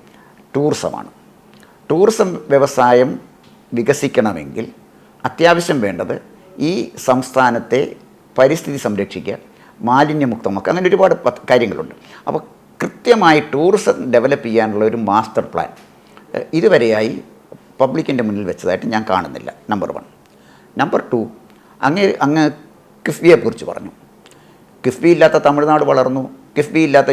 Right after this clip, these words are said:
യു പി വളർന്നു, കിഫ്ബി ഇല്ലാത്ത തെലുങ്കാന വളർന്നു. അപ്പം ഒരു, ഒരു, ഒരു, ഒരു, ഒരു സംസ്ഥാനത്തിൻ്റെ സാമ്പത്തിക വളർച്ചയുടെ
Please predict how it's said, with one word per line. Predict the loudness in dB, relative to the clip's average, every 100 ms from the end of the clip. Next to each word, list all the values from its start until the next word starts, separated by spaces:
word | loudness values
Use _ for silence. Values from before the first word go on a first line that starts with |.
| 0
യു | -2 -2
പി | 2
വളർന്നു, | 4 4 0 -8 -16 -20 -12 -8
കിഫ്ബി | -4 0 2
ഇല്ലാത്ത | 2 2 0
തെലുങ്കാന | 0 4 4 6 4
വളർന്നു. | 4 2 -6 -14 -14 -4
അപ്പം | 0 0 0
ഒരു, | 0 2 0 -2 -2
ഒരു, | 0 0
ഒരു, | 0
ഒരു, | 0 -2 -4 -16 -10 -2
ഒരു | -2 2
സംസ്ഥാനത്തിൻ്റെ | 0 0 2 2 2 0 0 0
സാമ്പത്തിക | 0 0 0 -2 0 0 2
വളർച്ചയുടെ | 2 2 0 -2 0 0 2